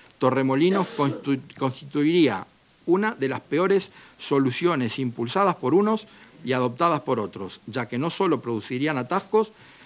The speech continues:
sino que la vía entraría en un colapso, cosa que a mi modesto entender, y después de analizar los informes de la jefatura policial, entendemos que no ocurrirán, ya que esta reducción a dos carriles se puso en práctica en Fuengirola a partir de Carvajal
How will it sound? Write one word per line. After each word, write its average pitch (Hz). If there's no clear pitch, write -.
sino 147
que 151
la 139
vía 196
entraría 135
en 143
un 143
colapso, 110
cosa 190
que 147
a 147
mi 139
modesto 139
entender, 139
y 110
después 123
de 170
analizar 139
los 127
informes 127
de 117
la 107
jefatura 135
policial, 175
entendemos 127
que -
no 143
ocurrirán, 110
ya 117
que 135
esta 147
reducción 127
a 107
dos 143
carriles 170
se -
puso 139
en 131
práctica 117
en 107
Fuengirola 170
a 123
partir 123
de 110
Carvajal 120